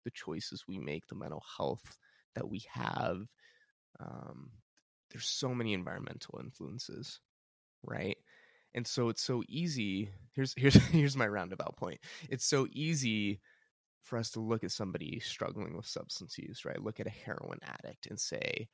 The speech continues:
"You did this to yourself," right? "You're a <laughs> failure.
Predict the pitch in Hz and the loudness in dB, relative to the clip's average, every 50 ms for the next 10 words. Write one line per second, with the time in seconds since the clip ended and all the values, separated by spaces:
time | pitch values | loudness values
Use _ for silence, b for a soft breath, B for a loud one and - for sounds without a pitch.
0 | _ _ _ _ _ _ - 76 73 - - - - - _ - - - - 127 | _ _ _ _ _ _ -10 -8 -8 -8 -8 -14 -16 -16 _ -18 -18 -16 -14 -12
1 | - - - - _ _ _ - - - - - - - - - - - - - | -12 -10 -12 -12 _ _ _ -14 -10 -10 -8 -8 -6 -6 -6 -6 -8 -8 -12 -14
2 | - - - - _ _ _ _ - 135 120 113 110 113 - 98 104 95 104 - | -16 -20 -20 -20 _ _ _ _ -8 -6 -4 -4 -4 -2 0 2 2 2 2 0
3 | - - - - - - - 143 127 120 117 117 117 113 113 113 - | -4 -14 -2 -2 0 2 6 6 6 6 8 6 6 6 4 4 0